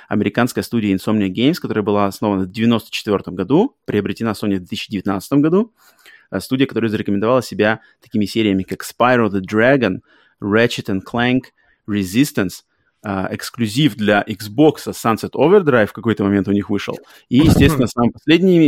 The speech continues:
Speaker 1: играми, которыми они себя зарекомендовали, это была, а, новая се-, серия эксклюзивов Spider-Man, игры по, Человека-паука для PlayStation четыре и сейчас уже PlayStation пять. Их последней игрой была Spider-Man Miles Morales,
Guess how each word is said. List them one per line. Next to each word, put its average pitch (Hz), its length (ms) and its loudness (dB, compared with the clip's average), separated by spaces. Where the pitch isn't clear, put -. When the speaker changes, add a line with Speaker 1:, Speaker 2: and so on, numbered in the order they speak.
Speaker 1:
играми, 127 320 4
которыми 113 340 0
они 113 80 0
себя 107 160 -2
зарекомендовали, 104 420 0
это 101 140 -2
была, 110 420 0
а, 98 280 -8
новая 110 400 -2
се-, - 420 -8
серия 113 320 -4
эксклюзивов 107 540 -2
Spider-Man, 101 640 0
игры 98 160 -6
по, - 180 -14
Человека-паука 98 760 -2
для 107 180 0
PlayStation 98 400 -8
четыре 165 380 -4
и - 20 -4
сейчас 107 240 -10
уже 104 100 -6
PlayStation 107 420 -8
пять. - 280 -6
Их 107 120 -12
последней 113 320 0
игрой 107 160 2
была 101 240 -2
Spider-Man 98 580 -2
Miles 95 300 -2
Morales, 147 460 0